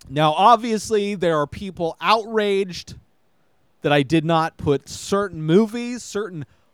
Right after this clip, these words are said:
all-time classic Jim Carrey goofball comedies on this list.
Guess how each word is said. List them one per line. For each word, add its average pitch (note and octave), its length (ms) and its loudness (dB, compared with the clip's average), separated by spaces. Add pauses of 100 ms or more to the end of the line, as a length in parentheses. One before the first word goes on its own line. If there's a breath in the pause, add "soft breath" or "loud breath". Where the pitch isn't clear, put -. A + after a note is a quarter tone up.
(120)
all-time F3+ 840 0
classic D#3+ 680 -4
Jim D3+ 300 -4
Carrey D3 480 -2
goofball C#3 540 0
comedies E3 580 2
on E3 140 -4
this D#3+ 240 -8
list. D#3+ 420 -4